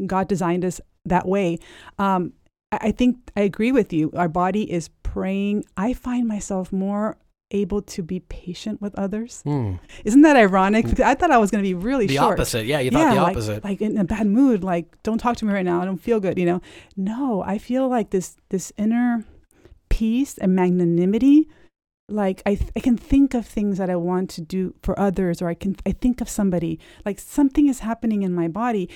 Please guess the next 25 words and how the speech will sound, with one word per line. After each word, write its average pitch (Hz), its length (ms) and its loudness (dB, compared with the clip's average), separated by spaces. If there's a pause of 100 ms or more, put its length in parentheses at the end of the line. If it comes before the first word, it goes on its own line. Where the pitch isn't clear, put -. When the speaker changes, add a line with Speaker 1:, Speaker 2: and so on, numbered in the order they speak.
(140)
Speaker 1:
It's - 100 -6
almost 240 220 2
like 247 140 0
it's - 140 -10
free 214 680 -6
Speaker 2:
Hmm. 113 280 -4
Speaker 1:
in 196 100 -2
a 202 40 -4
sense. 196 540 -2
And 185 80 -2
if 185 160 -8
it's, - 180 -10
it's, - 300 -6
it's, 196 200 -4 (260)
and 202 120 -2
I'm 196 80 -2
able 208 200 -2
to 220 180 -6
grow 214 380 0
in 233 100 0
virtue, 175 340 -6
be 196 120 -4
more 254 280 4
aware 208 440 0
of, 160 280 -6